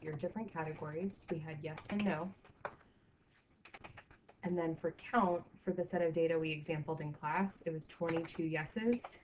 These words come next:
and eight nos. So now you'll see that it automatically populates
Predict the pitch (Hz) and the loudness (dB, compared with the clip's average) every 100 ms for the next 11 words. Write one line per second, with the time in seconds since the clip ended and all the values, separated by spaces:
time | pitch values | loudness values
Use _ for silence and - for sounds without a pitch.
0 | - _ - 170 170 165 - 160 151 139 | -20 _ -6 -4 -2 -4 -6 -12 -12 -14
1 | - - - - - _ _ - 180 170 | -16 -20 -20 -20 -20 _ _ -2 2 4
2 | 165 156 - 170 170 165 147 135 165 160 | 4 2 0 0 2 2 0 -2 -2 -2
3 | 165 156 151 - 160 - 156 - 226 240 | -2 -4 -4 -4 -6 -4 -6 -2 4 6
4 | 240 - | 6 2